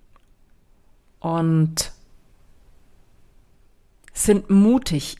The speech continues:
ihren Weg zu gehen, auch wenn der nicht populär ist, auch wenn das vielleicht das erste Mal ist, dass jemand so etwas ausprobiert, aber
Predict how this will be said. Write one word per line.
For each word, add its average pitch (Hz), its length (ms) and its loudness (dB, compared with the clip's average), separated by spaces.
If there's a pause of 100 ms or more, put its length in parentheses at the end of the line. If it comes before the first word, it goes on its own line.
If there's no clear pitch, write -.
ihren 220 520 0
Weg 208 440 -4
zu 170 160 -6
gehen, 185 400 -2
auch 156 260 -4
wenn 143 140 -2
der 139 120 -2
nicht 170 480 -2
populär 208 680 0
ist, - 200 -6
auch - 240 -6
wenn 160 160 -2
das 156 260 0 (580)
vielleicht 165 440 2
das 160 120 0
erste 220 460 4
Mal 214 280 4
ist, - 220 2
dass 190 160 -4
jemand 190 280 0
so 185 80 -6
etwas 160 260 -4
ausprobiert, 196 880 0
aber 165 460 -2